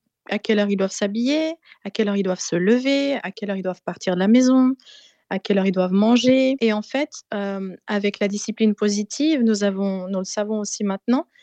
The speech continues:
qu'ils ont besoin de ressentir un certain pouvoir. Donc, en leur donnant le pouvoir de choisir, par exemple, entre un habit et un autre,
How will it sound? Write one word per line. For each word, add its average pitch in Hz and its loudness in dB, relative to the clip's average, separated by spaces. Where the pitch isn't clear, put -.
qu'ils 208 0
ont 269 4
besoin 214 0
de 196 -2
ressentir 208 -2
un 196 -2
certain 226 -4
pouvoir. 190 -4
Donc, 226 2
en 226 4
leur 220 2
donnant 277 2
le 240 2
pouvoir 214 -4
de 196 0
choisir, 208 -2
par 208 -2
exemple, 202 -2
entre 196 -8
un 196 -4
habit 196 -2
et 190 -2
un 180 -6
autre, 247 -4